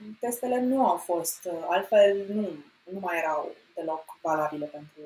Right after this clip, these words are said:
restul populației. Um, și chiar cred că am, am pierdut fereastra la câteva zile, pentru că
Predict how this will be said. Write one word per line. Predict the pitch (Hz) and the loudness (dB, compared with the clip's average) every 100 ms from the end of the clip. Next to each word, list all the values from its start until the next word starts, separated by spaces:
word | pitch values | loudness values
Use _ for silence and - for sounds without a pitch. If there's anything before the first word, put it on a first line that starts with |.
| 147 | -8
restul | 151 147 - | -6 -8 -10
populației. | 156 - 143 - - 180 240 262 _ - - - _ - | -14 -12 -12 -10 -8 -4 -4 -6 _ -20 -20 -20 _ -8
Um, | 226 220 220 214 214 208 202 202 208 | -2 0 2 2 0 -2 -4 -6 -6
și | - 220 | -8 0
chiar | 254 269 | 0 2
cred | 294 | 0
că | 285 | 2
am, | 262 254 240 214 | 4 4 0 -2
am | 220 | -4
pierdut | 226 240 | -4 -6
fereastra | - 233 233 247 | -2 0 0 -2
la | 240 220 | -2 -4
câteva | 220 220 226 220 | -4 -2 0 0
zile, | 220 214 170 165 | -2 -6 -6 -8
pentru | 160 - _ _ | -14 -16 _ _
că | 170 160 156 160 | -6 -4 -4 -4